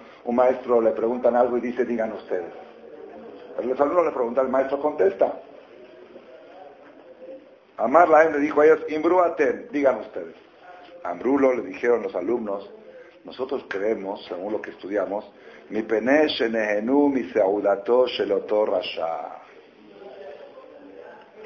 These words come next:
Porque participaron y gozaron de la fiesta del banquete que hizo aquel malvado, aquel desgraciado, aquel Ahashverosh.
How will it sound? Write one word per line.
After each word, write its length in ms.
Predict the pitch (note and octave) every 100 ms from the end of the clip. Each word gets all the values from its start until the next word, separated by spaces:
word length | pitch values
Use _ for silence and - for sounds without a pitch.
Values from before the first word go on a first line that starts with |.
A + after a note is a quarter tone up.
| G#3+ - - - - - G2+
Porque 320 | G2+ - G#2
participaron 960 | - F#2+ - - G2+ - A#2+ B2+ B2
y 80 | A2
gozaron 880 | F#2+ F#2+ - A2+ A#2+ C3 B2+ - -
de 120 | F#2
la 120 | F2+ F2+
fiesta 440 | A2+ A2+ - F#2
del 140 | F2+ F2
banquete 720 | F2+ F#2 - G#2+ - A#2+ C#3 - - - - -
que 120 | - F#2+
hizo 260 | G#2+ A2+
aquel 360 | F#2+ - G#2 G#2
malvado, 540 | G2+ F2+ F#2 G2+ F#2+
aquel 280 | E2+ G2+ F#2+
desgraciado, 680 | F#2+ E2+ F2 E2+ G#2+ G2 F2+
aquel 240 | - G2
Ahashverosh. 840 | F#2 F2 D#2+ D#2+ E2 A#2 D3+ -